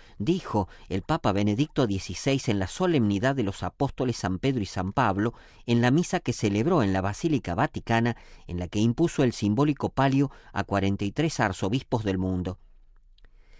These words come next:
Refiriéndose al pasaje del Evangelio de San Mateo, en el que Pedro reconoce a Jesús como Mesías e Hijo de Dios,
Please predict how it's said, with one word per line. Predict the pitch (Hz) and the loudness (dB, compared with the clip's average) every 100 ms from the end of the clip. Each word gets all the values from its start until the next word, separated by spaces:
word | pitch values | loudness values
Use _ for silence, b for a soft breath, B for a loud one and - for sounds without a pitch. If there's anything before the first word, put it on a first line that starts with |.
| b b - | b b -2
Refiriéndose | 120 139 147 180 180 147 | 0 2 2 2 2 2
al | 117 | 2
pasaje | 110 - 151 170 | 0 -2 -2 0
del | 135 104 | 2 2
Evangelio | 98 98 - 156 113 | 2 0 0 2 2
de | 90 | 0
San | - 156 | 0 2
Mateo, | 107 85 113 110 117 b b - | 2 2 2 4 2 b b -4
en | 101 | -2
el | 95 | 0
que | 110 | -2
Pedro | - 147 147 127 95 | 0 0 4 2 2
reconoce | 95 92 107 175 - 95 | -2 0 2 2 0 -2
a | 90 | -2
Jesús | 98 - - - | -6 -2 -2 0
como | 101 98 | 0 0
Mesías | 95 95 - 190 98 87 90 | 0 -4 -4 0 0 -2 -4
e | |
Hijo | 107 - 185 | -4 -4 -4
de | 107 | -2
Dios, | 95 98 101 | -2 -2 -4